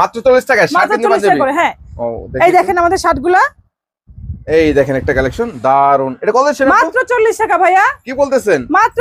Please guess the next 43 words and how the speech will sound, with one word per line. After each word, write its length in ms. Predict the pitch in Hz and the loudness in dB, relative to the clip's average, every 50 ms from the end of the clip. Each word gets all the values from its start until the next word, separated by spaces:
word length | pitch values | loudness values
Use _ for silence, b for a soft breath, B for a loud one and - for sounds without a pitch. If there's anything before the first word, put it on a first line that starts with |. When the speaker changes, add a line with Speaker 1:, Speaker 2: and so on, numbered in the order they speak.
| 480 | 0
Speaker 2:
চল্লিশ। 440 | 494 - 466 453 427 403 392 302 269 - | 2 2 2 2 2 2 0 -2 -2 -2
Speaker 1:
মাত্র 240 | - 208 247 - - 277 | 0 0 0 -2 -4 -4
চল্লিশ 260 | 220 294 294 285 277 - | 0 2 2 2 0 0
টাকা? 240 | - 285 269 - 214 | 0 2 2 4 4
Speaker 2:
মাত্র 200 | 180 151 - - | 2 2 0 -2
চল্লিশ। 160 | 466 370 - | -6 -6 -4
স্বাধীন, 280 | 339 370 285 269 427 440 | -2 -2 0 0 -2 -2
স্বাধীনের 380 | - 415 370 294 370 415 427 | 0 -2 -2 0 0 -2 -2
পরে 160 | 403 415 427 427 | -2 0 0 0
উপলক্ষে 400 | 403 339 359 415 415 415 427 440 269 233 _ _ _ | -2 0 0 0 0 2 0 0 -2 -4 _ _ _
সা-, 220 | - - 294 302 | -2 -2 0 0
ধামাকা 300 | 220 330 330 370 370 427 | 0 0 0 2 2 2
দিয়ে 140 | 311 - 311 | 2 0 0
দিছি 140 | 320 277 330 | -2 0 2
ভাইয়া, 180 | 339 330 339 | 2 2 4
মাত্র 260 | 349 370 381 381 - 453 440 | 4 2 2 2 2 0 0
চল্লিশ। 400 | - 427 392 370 339 311 254 - - - | 2 2 2 4 2 0 -2 -4 -4 -4
Speaker 1:
মাত্র 200 | 185 - - 247 247 | -4 -4 -4 -6 -4
চল্লিশ 300 | - 269 277 285 277 - | 0 0 2 2 2 0
টাকায় 240 | - 269 247 247 208 - | 0 0 0 0 2 2
শার্ট। 220 | 240 214 160 127 - _ - | 2 2 0 -2 -4 _ -2
Speaker 2:
এই 140 | 302 349 381 | -2 0 2
দেখেন 240 | 403 403 403 427 392 | 2 0 0 0 2
ভাই, 140 | 392 453 466 | 2 4 4
আরেকটা 360 | 403 381 381 392 - - 453 | 4 4 4 2 2 0 -4
প্রিন্ট, 260 | - 392 440 480 494 466 | -2 -2 -4 -4 -2 -2
মাত্র 280 | 415 440 440 466 - 453 453 453 | 0 2 0 0 0 0 -2 0
চল্লিশ। 460 | - 453 440 415 359 349 277 262 - - - - | 2 2 2 2 2 0 -2 -6 -10 -8 -6 -4
Speaker 1:
আপু, 140 | - 196 247 | 0 2 2
এগুলো 200 | 254 254 262 254 | 2 4 2 0
ছিঁড়া 240 | 247 - 262 269 277 | 0 0 0 2 2
আছে 140 | 277 277 269 269 | 2 2 2 0
নাকি 160 | 269 233 240 | 0 2 2
আবার? 220 | 220 185 170 143 | 2 2 2 2
Speaker 2:
ছিঁড়া 220 | 127 392 415 494 494 | 4 4 4 4 2
ফাটা 180 | 415 466 466 453 | 2 0 0 2
রং 140 | 440 403 427 415 | 2 2 0 2
কষ 160 | 466 480 359 302 | 0 -2 0 0
গ্যারান্টি 320 | 403 415 392 403 349 415 | 0 0 0 0 0 0
ভাই, 140 | 415 381 392 370 | 2 2 2 2
সর্বনিম্ন 380 | 359 415 403 427 427 440 427 403 | 2 0 0 0 0 0 0 0
একশো 220 | 392 - - 403 | 0 0 -2 -4
পিস 180 | - 427 403 | -2 -2 -2